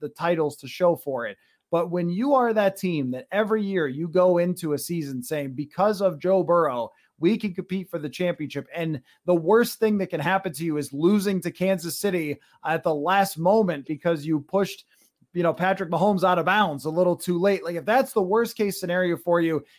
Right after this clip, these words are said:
it's a lot of fun. It's not a lot of fun to be the team who wins five games because you bought into the quarterback that doesn't work out.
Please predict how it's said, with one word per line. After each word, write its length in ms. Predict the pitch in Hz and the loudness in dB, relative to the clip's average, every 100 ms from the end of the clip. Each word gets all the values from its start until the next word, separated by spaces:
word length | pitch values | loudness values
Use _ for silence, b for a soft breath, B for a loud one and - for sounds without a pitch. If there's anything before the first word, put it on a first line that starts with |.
| b | b
it's 220 | 190 190 | -2 2
a 40 | |
lot 240 | 190 180 170 | 4 4 4
of 140 | 151 | 0
fun. 320 | - 180 151 - b 190 | 2 2 0 -8 b -2
It's 240 | 196 185 | 0 0
not 240 | 208 214 | 2 4
a 60 | 208 | 4
lot 220 | 196 185 | 4 4
of 120 | 175 | 2
fun 400 | - 175 151 135 | 0 -2 -2 -4
to 100 | 127 | -6
be 160 | 151 160 | -2 -2
the 140 | 151 | -2
team 340 | 147 175 160 147 | -4 -2 -2 -2
who 140 | 135 | -4
wins 640 | 143 160 156 151 139 - _ _ | -2 -2 -2 -4 -8 -12 _ _
five 400 | - 160 170 175 | -4 0 2 2
games 480 | 151 185 143 135 127 | 0 -2 -2 -8 -10
because 640 | - 143 156 151 147 131 139 | -8 -6 -2 -2 -2 -6 -6
you 400 | 147 147 143 139 b _ | -4 -2 -2 -6 b _
bought 240 | 143 151 160 | -2 0 0
into 420 | 165 160 160 151 | -2 -2 -2 0
the 100 | 147 | -2
quarterback 640 | - 143 147 147 143 143 - | -2 0 0 -2 -4 -4 -4
that 280 | 143 143 | -4 -2
doesn't 440 | 151 143 135 151 151 | -2 -2 -2 -8 -2
work 240 | 160 160 | -2 2
out. 320 | 262 208 123 | 4 2 0